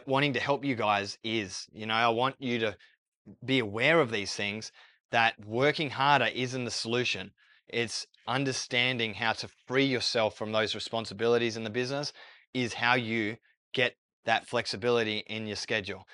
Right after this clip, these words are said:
So just to recap, we've got cut out the inputs, you know, alcohol. If you're, uh, getting too much anxiety, cut back on that caffeine and stop drinking it too late in the day.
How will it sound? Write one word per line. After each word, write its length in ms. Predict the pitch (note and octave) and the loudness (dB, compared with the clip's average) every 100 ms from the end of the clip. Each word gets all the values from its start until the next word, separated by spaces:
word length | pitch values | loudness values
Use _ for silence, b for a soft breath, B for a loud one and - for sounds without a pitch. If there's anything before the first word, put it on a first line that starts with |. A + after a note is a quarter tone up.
| B B B | B B B
So 320 | - B2 A#2+ - - _ _ - | 4 4 4 -2 -20 _ _ 6
just 320 | E3+ E3 - | 8 8 6
to 80 | D3+ | 2
recap, 420 | C#3 B2+ C#3 G#2+ - - | 2 4 4 4 2 -12
we've 160 | A2+ G#2 | -6 2
got 220 | B2 A2+ _ _ _ _ _ _ _ - | 4 4 _ _ _ _ _ _ _ -6
cut 220 | - D#3+ | 4 8
out 200 | D#3 C#3 | 8 6
the 200 | B2+ B2+ - - | 2 -4 -6 -6
inputs, 540 | C3 A2+ G#2 F2+ - - | -4 -2 -4 -6 -10 -10
you 120 | - A2 | -6 -2
know, 200 | G#2+ - _ _ - | -2 -2 _ _ 2
alcohol. 680 | C3 C3 A#2+ A2 G2+ F#2+ - | 4 6 4 4 2 0 -8
If 180 | A2 A2+ | -6 -2
you're, 220 | G#2+ G2+ - _ - A2+ | 0 -2 -10 _ -14 -6
uh, 160 | A#2 A2+ | -4 -2
getting 300 | C#3 C#3 C3 | 0 0 0
too 160 | - C#3 | -2 -2
much 180 | B2+ | 0
anxiety, 420 | C3 A#2+ B2+ A#2+ G#2+ | 0 2 4 4 2
cut 280 | B2+ A2+ | 0 0
back 280 | - B2 - | 4 4 2
on 140 | A#2 A2 | -6 -6
that 160 | - | -6
caffeine 460 | - B2 - A#2+ A2+ B B _ | -2 0 0 -2 -2 B B _
and 280 | - A#2 A2+ | -2 -2 -2
stop 340 | - B2+ A#2+ | -4 0 0
drinking 360 | A#2+ B2 A#2 A#2+ | 0 -4 -4 -6
it 120 | A2+ | -4
too 140 | - A#2 | -2 2
late 220 | A2 - | 2 2
in 80 | G#2+ | -4
the 60 | |
day. 320 | G2 G#2+ F#2 | 0 0 0